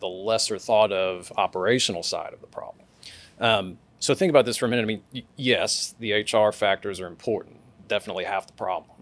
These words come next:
right? So by H R talent factors, we're thinking about things like pay, benefits, um, relationship with supervisor, career pathing, training, all, all of that, all highly critical. Um,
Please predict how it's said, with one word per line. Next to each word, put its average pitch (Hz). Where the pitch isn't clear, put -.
right? 87
So 98
by 95
H 110
R 98
talent 95
factors, -
we're 92
thinking 92
about 85
things 90
like 98
pay, 87
benefits, -
um, 87
relationship 110
with -
supervisor, 85
career 104
pathing, 82
training, 98
all, 98
all 101
of 90
that, 85
all 110
highly 101
critical. -
Um, 95